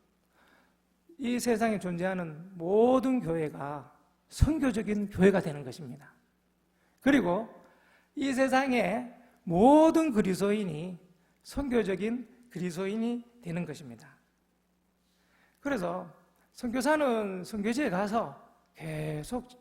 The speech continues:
전도를 하고 교회를 세우면서 무엇을 해야 되냐?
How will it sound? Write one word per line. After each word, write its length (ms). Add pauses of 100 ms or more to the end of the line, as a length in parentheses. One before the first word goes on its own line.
(140)
전도를 640
하고 540
교회를 420
세우면서 640 (340)
무엇을 380
해야 180
되냐? 320